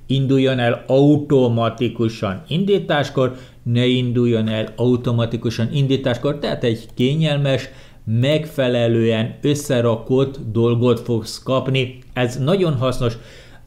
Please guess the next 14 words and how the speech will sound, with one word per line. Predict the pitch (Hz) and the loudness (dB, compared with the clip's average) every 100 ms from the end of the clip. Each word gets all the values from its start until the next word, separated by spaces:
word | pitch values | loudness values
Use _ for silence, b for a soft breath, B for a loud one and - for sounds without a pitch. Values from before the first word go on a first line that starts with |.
| - | -6
Ahogy, | 151 139 143 131 - | 0 2 4 2 -2
hát | 123 135 151 | -6 -4 -2
egy | 135 | -2
picit | 233 233 196 143 | -2 -2 -2 2
leszóltam | 143 156 151 143 135 | 2 2 0 0 0
a | 127 | -2
tisztító | 127 143 143 147 143 131 | 0 -2 0 -2 0 0
dolgait, | 120 127 131 135 135 127 - - - | 2 2 2 2 2 2 -4 -18 -8
van | 113 135 | -2 0
ennél | 143 139 135 131 127 | 0 0 0 2 4
jobb | 131 117 | 2 2
is, | 120 117 | 0 0
jobban | 120 123 123 135 123 | 0 0 2 -2 -2
konfigurálható, | 135 123 131 120 127 131 123 135 147 165 | -4 -2 -2 0 0 0 0 0 2 2